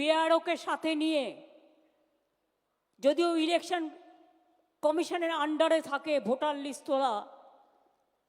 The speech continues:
এদের অনলাইনের কারসাজিটা আপনাদের আমি দেখাচ্ছি। ফিল্ড সার্ভে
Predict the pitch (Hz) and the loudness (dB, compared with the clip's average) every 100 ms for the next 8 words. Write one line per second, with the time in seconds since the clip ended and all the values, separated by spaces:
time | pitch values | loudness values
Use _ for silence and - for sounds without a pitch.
0 | _ - 285 320 294 330 320 339 339 339 | _ -2 2 4 4 4 2 2 2 0
1 | 339 339 311 302 - 330 311 330 320 311 | -2 -4 -6 -6 -4 -4 -4 -4 -4 -4
2 | 311 302 311 302 294 294 294 302 277 233 | -4 -4 -2 -2 -2 -2 -6 -10 -14 -14
3 | 175 _ _ _ _ _ _ _ _ _ | -14 _ _ _ _ _ _ _ _ _
4 | _ _ - 370 381 302 370 359 349 | _ _ 0 2 2 -2 -4 0 2